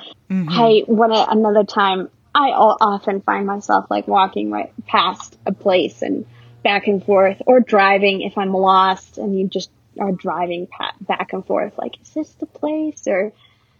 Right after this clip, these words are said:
Speaker 2: and I just, I'll just
Speaker 1: Oh, so scared to go in.
Speaker 2: Yeah, you just know.
Speaker 1: Mm-hmm.
Speaker 2: Um,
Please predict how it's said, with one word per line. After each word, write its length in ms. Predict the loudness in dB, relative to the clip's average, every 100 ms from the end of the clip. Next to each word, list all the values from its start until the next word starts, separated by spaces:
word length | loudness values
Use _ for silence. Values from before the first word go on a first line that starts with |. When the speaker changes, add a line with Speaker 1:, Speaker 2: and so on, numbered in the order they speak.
| _ -2
Speaker 2:
and 60 | 0
I 80 |
just, 240 | 2 0 2
I'll 180 | 0 2
just 220 | -2 0
Speaker 1:
Oh, 180 | 0 -2
so 320 | -8 -10 -10
scared 400 | -8 -6 -6 -6
to 80 | -4
go 120 | 0
in. 80 | 2
Speaker 2:
Yeah, 500 | 2 0 -2 -2 -2
you 420 | -6 -8 -8 -8
just 140 | -8
know. 380 | -4 0 2 0
Speaker 1:
Mm-hmm. 500 | 0 -4 -4 -6 -2
Speaker 2:
Um, 340 | -2 0 -2